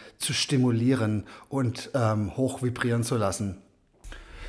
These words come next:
Ich höre immer wieder so in, in der Geschäftswelt so, "Das ist, das war ein harter Arbeitstag und das ist, das war so harte Arbeit." Ähm, und wenn ich das schon höre, dann, und dann die Leute dann noch, wenn sie dann noch sagen, wie, wie schwer und wie viele Stunden sie noch da gemacht haben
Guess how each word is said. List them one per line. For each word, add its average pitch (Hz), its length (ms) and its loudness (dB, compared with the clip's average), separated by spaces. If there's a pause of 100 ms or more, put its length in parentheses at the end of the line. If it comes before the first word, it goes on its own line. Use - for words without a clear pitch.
(140)
Ich - 160 6
höre 165 80 12
immer 165 160 12
wieder 151 120 12
so 127 360 12
in, 120 260 8
in 117 140 6
der 120 60 8
Geschäftswelt 127 540 8
so, 113 280 10
"Das 113 260 2
ist, - 320 0
das 107 160 2
war 120 80 6
ein 117 240 6
harter 131 340 2
Arbeitstag 113 760 4
und 104 140 0
das 104 80 0
ist, 117 280 -2 (220)
das 113 260 0
war 131 140 8
so 143 320 12
harte 151 400 8
Arbeit." 120 560 8 (540)
Ähm, 120 240 6
und 131 160 4
wenn 147 80 10
ich 151 80 10
das 160 140 4
schon 139 200 8
höre, 160 320 12
dann, 135 240 12
und 131 160 8
dann 143 160 10
die 135 140 8
Leute 147 260 10
dann 143 140 10
noch, 135 240 4
wenn 139 140 8
sie 143 120 8
dann 135 120 8
noch 135 120 6
sagen, 135 420 8
wie, 127 240 8
wie 147 160 8
schwer 151 380 8
und 135 80 8
wie 127 60 4
viele 151 160 2
Stunden 190 480 10
sie 156 100 6
noch 139 160 8
da 131 80 8
gemacht 135 400 6
haben 123 140 6